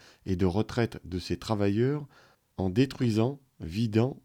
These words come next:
ou contournant le statut d'ouvrier d'État. Edelsten, le bras droit de Dassault, voudrait aussi soumettre à la seule volonté patronale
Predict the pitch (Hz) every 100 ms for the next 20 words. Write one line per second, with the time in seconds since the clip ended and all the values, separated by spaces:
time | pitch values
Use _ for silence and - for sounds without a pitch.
0 | - 95 - 156 135 113 104 147 123 90
1 | - 104 - 117 110 92 95 117 98 90
2 | 85 82 - _ _ _ _ - 135 135
3 | 104 - 90 80 - - 82 85 120 123
4 | 143 113 101 95 - 80 - _ - 98
5 | 101 131 131 147 127 135 113 - - 90
6 | 85 82 - 123 101 98 90 87 82 80
7 | - 82 98 127